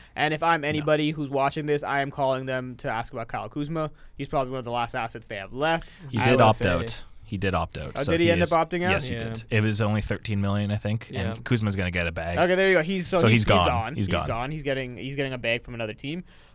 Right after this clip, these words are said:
Speaker 1: Uh, but the, w-, the Celtics, I find so interesting 'cause, uh,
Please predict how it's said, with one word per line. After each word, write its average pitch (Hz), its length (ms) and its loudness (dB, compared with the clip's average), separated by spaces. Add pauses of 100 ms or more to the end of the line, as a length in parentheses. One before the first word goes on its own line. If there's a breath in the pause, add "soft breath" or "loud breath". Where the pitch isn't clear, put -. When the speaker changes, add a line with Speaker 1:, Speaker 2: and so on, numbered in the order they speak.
Speaker 1:
Uh, 120 420 2 (140)
but 139 300 4 (560 soft breath)
the, 151 320 4
w-, 147 200 -4
the 175 100 0
Celtics, 277 500 4
I 196 140 2
find 202 300 4
so 185 220 4
interesting 160 600 -2
'cause, 151 180 -2
uh, 135 280 2